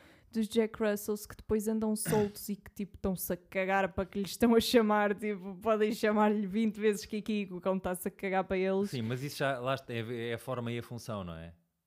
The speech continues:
Speaker 2: É a
Speaker 1: Yeah.
Speaker 2: f-, é a forma e a função. Eu tenho a mesma, mas isso também é um preconceito meu. Eu tenho a cena com os carros. Eu tenho, eu gosto muito de carros, pronto. Mas eu tenho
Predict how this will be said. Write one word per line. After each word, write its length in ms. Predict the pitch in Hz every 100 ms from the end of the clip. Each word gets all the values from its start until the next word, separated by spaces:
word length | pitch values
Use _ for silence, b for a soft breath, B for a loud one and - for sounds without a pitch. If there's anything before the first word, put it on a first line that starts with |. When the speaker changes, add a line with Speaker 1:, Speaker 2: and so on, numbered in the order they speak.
| -
Speaker 2:
É 60 |
a 40 | 254
Speaker 1:
Yeah. 240 | 254 247
Speaker 2:
f-, 80 | 233
é 40 |
a 40 | 196
forma 360 | - 190 185
e 40 | 185
a 40 |
função. 440 | 87 95 - 92 95
Eu 120 | 117
tenho 200 | 113 127
a 20 |
mesma, 320 | 127 120 127 127
mas 160 | 123
isso 100 | 139
também 200 | - 151
é 20 | 151
um 80 |
preconceito 540 | 139 - 143 - 131 -
meu. 300 | 123 107 92 b b b
Eu 60 | -
tenho 260 | - 113 110
a 60 |
cena 240 | 123 127 120
com 100 | 127
os 40 | 123
carros. 380 | 135 117 - - _ _ _ _ _ _
Eu 60 | -
tenho, 160 | 117
eu 40 | 113
gosto 180 | 113 -
muito 120 | 110
de 60 | -
carros, 300 | 80 - _ _ -
pronto. 260 | 82 - b b b b
Mas 280 | 98 92 - _ -
eu 100 | 92
tenho 340 | 104 110 110